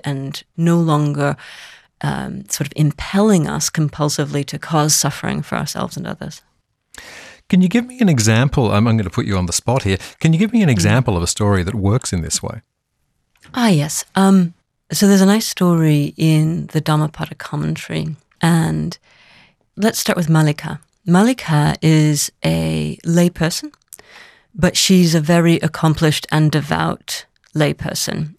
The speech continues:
Speaker 1: and she often has teachings from monastics and practices, uh, that sort of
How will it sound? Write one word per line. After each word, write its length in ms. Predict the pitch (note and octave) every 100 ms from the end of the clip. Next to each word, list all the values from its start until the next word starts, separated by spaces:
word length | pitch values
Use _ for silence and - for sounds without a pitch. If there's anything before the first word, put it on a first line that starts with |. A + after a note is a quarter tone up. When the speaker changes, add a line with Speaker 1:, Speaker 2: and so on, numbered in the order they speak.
| -
Speaker 1:
and 340 | D#3 D#3 D3+
she 420 | - - D3 D3+ D3+ - - - - _ -
often 760 | E3 - - D#3+ D#3 D#3 F#3+ _
has 260 | - - -
teachings 600 | C4 A#3+ A#3+ A3+ G#3+ G#3
from 280 | - D3+ D3+
monastics 680 | D#3+ D#3+ - E3 D3+ - -
and 200 | D#3 D3+
practices, 760 | D3 D3+ - C#3+ - D#3 D3+ - - - - _ -
uh, 100 | D3+
that 220 | E3+ D3
sort 240 | - - D3
of 300 | - -